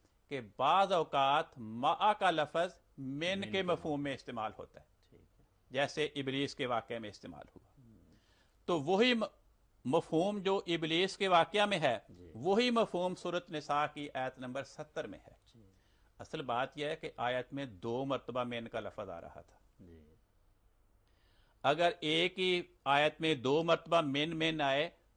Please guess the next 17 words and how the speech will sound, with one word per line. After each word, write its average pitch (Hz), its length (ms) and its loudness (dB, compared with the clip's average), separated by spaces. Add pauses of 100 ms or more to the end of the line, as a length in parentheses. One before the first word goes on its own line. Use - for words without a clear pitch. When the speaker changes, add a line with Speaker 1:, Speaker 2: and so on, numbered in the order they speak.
Speaker 1:
तो - 100 -14 (100)
आयत 143 400 2
के 156 100 -4
हुस्न 143 420 -4
में 156 120 0
फर्क - 340 -6
पड़ता - 260 -16
था। - 200 -20 (100)
Speaker 2:
ठीक। 85 220 -20 (540)
Speaker 1:
इसलिए 196 400 -2
अल्लाह 170 320 2
ताला 165 360 2
ने 170 120 -2
जहां 175 460 2 (580)
मिन 165 340 0
की 180 180 -2
जगह 175 540 4